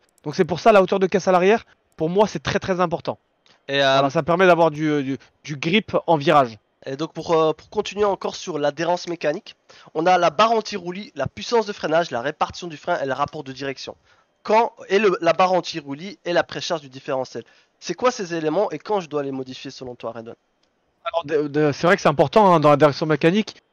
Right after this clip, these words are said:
Speaker 1: la partie donc avant, donc là on a un grand rectangle, c'est marqué barre anti-roulis, puissance de freinage, répartition de freinage, rapport de direction. Donc, euh, la barre anti-roulis, c'est que, c'est quelque chose de très très, euh, euh, intéressant mécaniquement parlant, parce que ça vous permet d'avoir un,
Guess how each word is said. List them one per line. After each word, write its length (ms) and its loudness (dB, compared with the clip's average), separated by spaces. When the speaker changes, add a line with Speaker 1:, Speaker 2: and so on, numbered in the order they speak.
Speaker 1:
la 100 2
partie 280 2
donc 280 0
avant, 380 6
donc 160 -8
là 100 8
on 80 4
a 60 4
un 120 2
grand 160 4
rectangle, 380 2
c'est 80 -6
marqué 220 -2
barre 180 6
anti-roulis, 540 0
puissance 340 -4
de 60 2
freinage, 360 2
répartition 360 -8
de 40 -10
freinage, 300 2
rapport 240 2
de 40 0
direction. 420 2
Donc, 180 -2
euh, 280 8
la 140 8
barre 160 8
anti-roulis, 680 4
c'est 160 -4
que, 100 0
c'est 220 -2
quelque 160 0
chose 180 4
de 80 4
très 200 2
très, 260 4
euh, 320 8
euh, 640 2
intéressant 540 4
mécaniquement 520 2
parlant, 380 6
parce 120 -2
que 100 -6
ça 100 0
vous 140 2
permet 260 4
d'avoir 300 6
un, 260 4